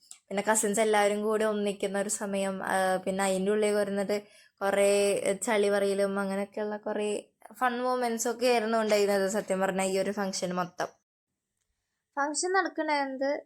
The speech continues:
ആ, മോളിലത്തെ ഒരു ഫ്ലോ-, ലെവലിലായിരുന്നു, ആ, മോളിലത്തെ ലെ-, ഫ്ലോറിലായിരുന്നു. താഴത്തെ നമുക്ക് ഈ വെൽ-, വെൽക്കം ഡ്രിങ്കും അതുപോലെ സ്റ്റാർട്ടേഴ്സ് ഒക്കെ ഉണ്ടായിരുന്നത്. പിന്നെ, ആ, നമ്മുടെ, ആ, ഈ ഒരു ഫംഗ്ഷന്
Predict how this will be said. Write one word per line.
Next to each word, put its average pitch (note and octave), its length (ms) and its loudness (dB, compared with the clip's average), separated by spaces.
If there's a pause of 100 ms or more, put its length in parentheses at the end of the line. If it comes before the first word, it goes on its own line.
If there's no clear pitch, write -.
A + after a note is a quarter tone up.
ആ, G#3 420 2
മോളിലത്തെ G#3 600 0
ഒരു A#3+ 400 0
ഫ്ലോ-, G#3+ 200 0
ലെവലിലായിരുന്നു, G3+ 880 0
ആ, G3 160 -6
മോളിലത്തെ G3 420 -4
ലെ-, G3 280 0
ഫ്ലോറിലായിരുന്നു. F#3 640 -2 (440)
താഴത്തെ A#3 540 4
നമുക്ക് A#3 320 -4
ഈ A#3 60 0
വെൽ-, A#3 380 2
വെൽക്കം G#3+ 360 0
ഡ്രിങ്കും G3+ 500 -2
അതുപോലെ G3 480 2
സ്റ്റാർട്ടേഴ്സ് G3+ 420 0
ഒക്കെ G3+ 140 -2
ഉണ്ടായിരുന്നത്. F#3 420 -4 (800)
പിന്നെ, C4 300 0 (880)
ആ, A3 80 2
നമ്മുടെ, A#3+ 600 6 (120)
ആ, A3 120 8
ഈ A#3+ 320 2
ഒരു B3+ 440 4
ഫംഗ്ഷന് A#3+ 680 0